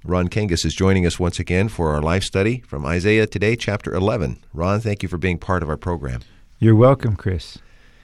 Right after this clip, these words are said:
Speaker 1: Ron, this is our second consecutive program from chapter eleven, and it is a very interesting, uh, prophetic chapter and one that gives us another clear picture of Christ. Would you give us a quick overview of chapter eleven?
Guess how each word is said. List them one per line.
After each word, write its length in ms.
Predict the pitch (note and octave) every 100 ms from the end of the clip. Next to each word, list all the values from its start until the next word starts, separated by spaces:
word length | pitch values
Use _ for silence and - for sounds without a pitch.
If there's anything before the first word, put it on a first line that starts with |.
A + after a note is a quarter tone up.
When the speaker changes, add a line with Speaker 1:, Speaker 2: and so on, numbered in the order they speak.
| - -
Speaker 1:
Ron, 300 | G2+ B2+ C3+
this 180 | D#3 C#3+
is 140 | A2
our 80 | G2
second 440 | - C3+ B2+ E2+
consecutive 600 | - E2+ - G#2+ F#2 E2
program 560 | - F#2+ F#2+ D2 B1 -
from 120 | C#2
chapter 440 | - F2+ E2+ -
eleven, 360 | C#2+ C#2 C#2 A#1 - - - -
and 140 | B2
it 100 | C3
is 160 | E3 C#3+
a 60 |
very 400 | G2 B2 B2+ G#2 -
interesting, 720 | B2 - G2+ - D#2+ C#2+ - D#2+
uh, 220 | D2 D2
prophetic 680 | - E2+ - B2 G2 - - - - -
chapter 500 | - F#2 F2 - F#2
and 220 | D2 E2+
one 180 | F#2+ G#2+
that 140 | F#2 -
gives 240 | G2+ F#2
us 180 | E2+ -
another 340 | F2+ F#2+ G2 F2+
clear 400 | - G#2+ G#2 G2+ -
picture 340 | - G#2 - C#2
of 160 | D2+
Christ. 540 | - E2 C#2 A#1 - - -
Would 140 | - -
you 60 |
give 160 | C3 A2+
us 120 | G2+
a 60 | D#2+
quick 220 | - G2+
overview 680 | F2+ F#2 D#2 B1 B1+ A1 -
of 180 | D2 -
chapter 340 | E2 D2 -
eleven? 380 | C2 B1 A1+ G#1